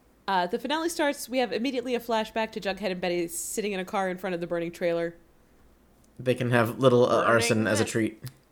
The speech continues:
Speaker 1: Yep.
Speaker 3: Okay.
Speaker 1: Jughead says, uh, "Talk about watching your childhood, childhood go up in flames. Yuck, yuck, yuck."
Speaker 3: Yuck, yuck,
Speaker 1: Um,
Speaker 3: yuck,
Speaker 1: then they
Speaker 3: yuck,
Speaker 1: drink
Speaker 3: yuck.
Speaker 1: milkshakes and fuck. Uh,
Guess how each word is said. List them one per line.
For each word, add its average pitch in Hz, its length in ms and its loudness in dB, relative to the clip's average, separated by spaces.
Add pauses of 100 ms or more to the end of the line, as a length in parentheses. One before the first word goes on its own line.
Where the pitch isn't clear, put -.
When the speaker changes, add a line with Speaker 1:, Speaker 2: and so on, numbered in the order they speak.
(160)
Speaker 1:
Yep. 190 180 -4 (760)
Speaker 3:
Okay. 123 180 0
Speaker 1:
Jughead 208 240 0
says, 190 480 0
uh, 165 220 2
"Talk 262 280 -2
about 185 260 2
watching 220 300 0
your 151 120 -6
childhood, 185 840 2
childhood 214 460 0
go 185 100 2
up 185 140 2
in 190 100 -6
flames. 190 400 -6
Yuck, 208 260 0
yuck, 208 220 -4
yuck." 202 280 -4 (760)
Speaker 3:
Yuck, 185 200 -8
yuck, 180 160 2
Speaker 1:
Um, 220 240 4
Speaker 3:
yuck, - 20 -8
Speaker 1:
then 233 120 2
they - 100 2
Speaker 3:
yuck, 196 40 -8
Speaker 1:
drink 208 160 -2
Speaker 3:
yuck. 208 160 -2
Speaker 1:
milkshakes 208 320 -4
and 208 120 -6
fuck. - 240 -8 (1040)
Uh, 160 600 -2